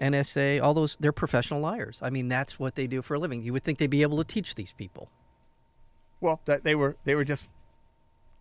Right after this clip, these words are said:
Speaker 2: getting the information on how to teach people.
Speaker 1: I gotcha.
Speaker 2: They were, wanna keep that secret.
Speaker 1: Yeah.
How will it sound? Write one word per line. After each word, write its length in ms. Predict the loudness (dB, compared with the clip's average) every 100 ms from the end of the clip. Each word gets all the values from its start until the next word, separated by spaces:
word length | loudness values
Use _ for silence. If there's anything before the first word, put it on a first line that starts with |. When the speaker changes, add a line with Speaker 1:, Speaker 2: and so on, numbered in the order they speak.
| -2
Speaker 2:
getting 280 | 2 4 2
the 120 | 2
information 540 | 0 0 2 0 0 -4
on 160 | -4 -2
how 260 | 0 0
to 100 | 0
teach 260 | -2 -4 -2
people. 300 | -2 0 0
Speaker 1:
I 20 |
gotcha. 300 | -2 -4 -8 -18 -20 -4
Speaker 2:
They 100 | 0
were, 140 | 0 -4 0
wanna 220 | 2 2
keep 200 | -2 0
that 200 | 0 0
secret. 400 | -6 -6 -8 -10 -4
Speaker 1:
Yeah. 260 | -4 -4